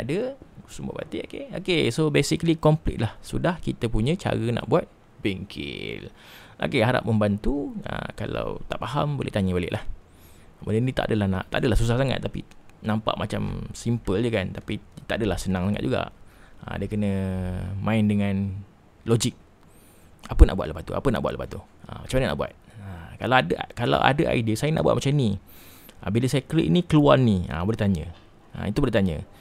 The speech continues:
Ha, ha, sebenarnya, itu cara paling, paling cepat nak belajar lah.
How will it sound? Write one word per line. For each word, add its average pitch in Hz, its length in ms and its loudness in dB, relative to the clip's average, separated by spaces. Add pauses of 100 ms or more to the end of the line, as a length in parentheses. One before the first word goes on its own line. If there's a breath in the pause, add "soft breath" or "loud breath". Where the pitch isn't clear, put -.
(320 loud breath)
Ha, - 400 -10
ha, - 320 -18 (160)
sebenarnya, 117 320 -4 (480)
itu 127 80 -8
cara 123 240 4
paling, 117 480 0
paling 113 320 -2
cepat - 240 0
nak 78 160 -4
belajar 104 320 2
lah. 95 80 -6